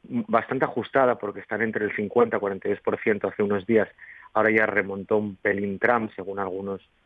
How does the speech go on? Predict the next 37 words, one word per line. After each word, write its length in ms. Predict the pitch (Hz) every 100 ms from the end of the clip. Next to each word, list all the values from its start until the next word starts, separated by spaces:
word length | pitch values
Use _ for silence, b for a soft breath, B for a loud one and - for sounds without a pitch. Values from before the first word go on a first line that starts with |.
| _ _
medios 320 | 104 98 95 98
informativos, 600 | - 90 90 143 143 -
que 100 | 90
bueno, 160 | 104
también 280 | - 85 90
aquí 220 | 92 -
depende, 560 | 92 - 95 95 98 95 B B B B
eh, 640 | 104 104 101 98 98 95 95 92
la 120 | 101
fuente 380 | 87 110 104 101
a 60 | 95
la 80 |
que 120 | 95 98
vayamos, 440 | 98 104 104 113 -
pues, 180 | 101 90 -
eh, 340 | 90 90 90 85
ba-, 260 | 92 95 -
baila 280 | - 95 98
un 100 | 98
poco 480 | 101 95 98 95 92 B B B
la 140 | 104 -
cifra, 320 | 107 - 85
¿no? 200 | 113 120 B B B B
Pero 260 | - 117 107
bueno, 200 | 117 117
sí 140 | -
que 80 | 110
es 80 | 120
verdad 400 | 127 120 127 127
que 320 | - 107 104 -
en 580 | - 95 95 92 90 92
los 160 | 90 - -
ulti-, 280 | 101 - 95
en 120 | 101
los 160 | 90 -
últimos 360 | 101 113 113
días, 320 | - 127 120